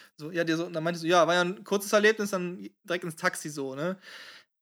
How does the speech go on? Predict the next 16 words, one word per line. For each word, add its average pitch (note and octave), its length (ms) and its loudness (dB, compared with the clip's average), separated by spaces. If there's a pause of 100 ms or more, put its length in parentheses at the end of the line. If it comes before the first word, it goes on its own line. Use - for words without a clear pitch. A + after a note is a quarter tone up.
(120)
Das D#3 120 -6
Ding A3+ 160 2
ist A3+ 140 2
halt, G3 340 2
die E3+ 120 -4
wollten G#3+ 220 6
noch D#3 120 2
feiern G3 520 4 (340)
und D3+ 60 -8
haben E3+ 80 -2
halt E3+ 100 0
gesagt E3 240 0
so, D3+ 120 -2
„Ja, - 400 -6 (160)
komm, F3 300 2 (540)
dann C#3 360 -8